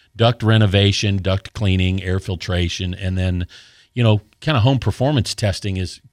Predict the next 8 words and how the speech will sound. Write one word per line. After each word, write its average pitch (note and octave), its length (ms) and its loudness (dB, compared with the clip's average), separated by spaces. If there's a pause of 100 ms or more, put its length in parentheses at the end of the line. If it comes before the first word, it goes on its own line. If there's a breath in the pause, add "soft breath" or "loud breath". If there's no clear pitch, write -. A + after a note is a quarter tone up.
(180)
helping A2+ 420 -4
you A2 100 -2
to G#2+ 140 -4
understand G#2+ 540 -2
that F2+ 160 -4
big F#2 200 -6
picture. G#2 360 -8
The G2 160 -6